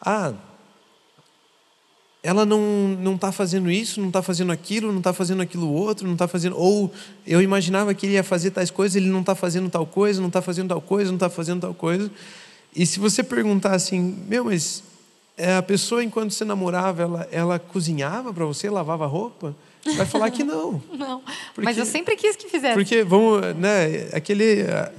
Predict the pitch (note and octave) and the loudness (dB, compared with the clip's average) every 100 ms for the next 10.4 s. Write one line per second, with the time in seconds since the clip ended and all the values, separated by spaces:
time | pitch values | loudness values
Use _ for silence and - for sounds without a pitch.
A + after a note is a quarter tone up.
0 | - F3+ F#3+ G#3+ G3 E3+ E3 E3 D#3 C#3 | 0 4 6 6 4 2 2 4 4 4
1 | G3 G3+ G3 - A3+ C4 - B3+ A#3+ - | 2 2 0 0 0 -2 -6 -10 -8 -8
2 | G3 G#3 G#3+ G#3 G3 F#3+ F#3+ F3+ - - | -2 -2 -2 -2 -2 -2 -4 -8 -18 -20
3 | _ E3 D#3 G3 G#3+ G#3+ G3+ G#3+ - G#3 | _ 0 2 2 4 4 4 2 4 4
4 | G#3 G#3 F#3+ D3+ C#3+ C3 C3+ D#3 F#3+ F#3+ | 4 4 4 4 0 -2 -4 -2 -2 -2
5 | G#3+ B3+ G#3 G3+ G3 D#3+ C#3+ D#3 F#3 - | -4 -2 4 4 4 0 0 0 -2 -12
6 | - - - - D3+ G3 - B3 C4 A#3+ | -20 -20 -14 -6 2 2 4 4 6 4
7 | F#3+ D#3+ - G#3 G3+ G3+ G3+ A3 A#3+ A3 | 2 0 2 4 4 2 2 2 0 0
8 | F#3 E3+ D#3+ D3 F#3+ A#3 G3+ C#3+ B2+ - | 0 0 0 -2 -2 -2 -2 -2 -4 -12
9 | - - _ - F3+ F3+ F3 D3+ E3 G#3+ | -20 -20 _ -6 0 4 4 4 4 2
10 | A3+ E3 C3+ | 2 2 0